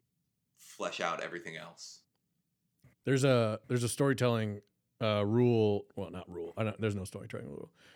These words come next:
Speaker 2: There's a storytelling idea that, uh, Trey Parker has from South Park.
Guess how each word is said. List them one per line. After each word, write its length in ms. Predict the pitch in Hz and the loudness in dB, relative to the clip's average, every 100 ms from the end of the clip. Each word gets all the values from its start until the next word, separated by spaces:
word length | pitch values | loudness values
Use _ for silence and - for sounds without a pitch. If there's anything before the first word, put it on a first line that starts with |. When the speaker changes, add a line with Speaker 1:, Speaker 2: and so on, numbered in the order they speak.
| _ | _
Speaker 2:
There's 100 | 113 | -6
a 60 | 113 | -2
storytelling 680 | - 156 135 131 117 107 - | 4 4 4 2 2 0 -2
idea 420 | 104 101 110 107 | -4 0 0 2
that, 220 | 98 98 - - | 0 -4 -6 -6
uh, 640 | 107 101 95 95 95 98 - _ _ _ _ _ - | -4 -2 -2 -4 -6 -8 -12 _ _ _ _ _ -2
Trey 200 | 120 107 | 0 2
Parker 320 | 107 98 98 | 0 0 -2
has 280 | 95 95 - | -4 -8 -10
from 200 | 107 92 | -10 -8
South 240 | 101 98 | -8 -6
Park. 260 | - - | -8 -10